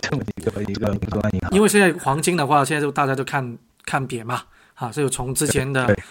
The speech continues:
Speaker 2: 啊，一千，今年的高位接近一千四百盎司，到，到现在就有今天为止是一千一百三，
Speaker 1: 一千一百，
Speaker 2: 啊，这么低。
Speaker 1: 嗯。
Speaker 2: 那其实的话，其实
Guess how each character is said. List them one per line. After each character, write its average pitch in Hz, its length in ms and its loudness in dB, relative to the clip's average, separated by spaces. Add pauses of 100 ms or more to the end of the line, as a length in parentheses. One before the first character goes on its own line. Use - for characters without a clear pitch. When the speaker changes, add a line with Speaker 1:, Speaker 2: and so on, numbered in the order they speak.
(160)
Speaker 2:
啊， 117 140 -8
一 135 100 -8
千， 147 380 -4
今 156 200 -2
年 143 100 0
的 139 80 -4
高 147 180 4
位 143 180 2 (140)
接 170 240 6
近 160 240 2
一 165 160 -4
千 151 240 -4
四 147 180 0
百 110 220 -6
盎 139 200 -2
司， - 160 -2 (300)
到， - 120 2
到 160 120 0
现 131 400 0
在 127 240 0
就 151 160 -6
有 135 160 -4
今 151 200 -4
天 143 120 -4
为 127 120 0
止 120 120 -6
是 131 120 -2
一 135 80 -4
千 135 180 0
一 139 60 -4
百 123 160 2
三， 135 260 6
Speaker 1:
一 - 20 8
千 123 60 4
一 - 0 -
百， - 140 -2 (380)
Speaker 2:
啊， 120 120 -6 (100)
这 - 100 2
么 143 120 0
低。 107 320 4
Speaker 1:
嗯。 87 60 -6 (260)
Speaker 2:
那 160 160 0
其 143 240 -4
实 147 200 2
的 135 120 0
话， 143 140 0 (120)
其 - 200 2
实 208 120 8